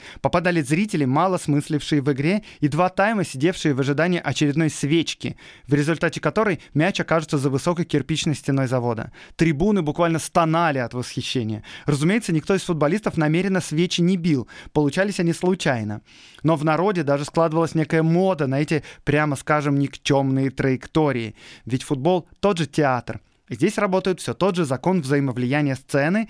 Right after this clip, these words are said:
и зрительного зала, разве что в несколько меньшей манере. Вкусы болельщиков не могли не сказываться на характере развития футбола. В общем, это был такой период наивного футбола. Модная английская спортивная игра, в которую никто особенно играть не умел.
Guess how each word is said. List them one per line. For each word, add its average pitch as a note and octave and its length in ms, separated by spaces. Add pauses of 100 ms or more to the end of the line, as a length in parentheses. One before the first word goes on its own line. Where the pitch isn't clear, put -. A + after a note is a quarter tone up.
(120)
и B2 60
зрительного C3+ 580
зала, B2+ 380 (180)
разве D3+ 360
что E3 160
в B2 100
несколько D3+ 460
меньшей D3+ 440
манере. A#2+ 520
Вкусы G3 340
болельщиков D3 680 (180)
не D#3+ 120
могли D#3+ 300
не F3 100
сказываться C#3+ 580
на C3 120
характере C3 500
развития A#2 480
футбола. G#2+ 540 (520)
В - 60
общем, F#3+ 380
это D3 240
был C#3+ 140
такой C#3 220
период D#3 440 (160)
наивного C#3 440
футбола. C3 580 (160)
Модная F3 520
английская D#3 540
спортивная C#3 600
игра, D3 340 (140)
в - 100
которую D#3 480
никто D3 360
особенно C3 380
играть C3+ 260
не B2+ 120
умел. A2 340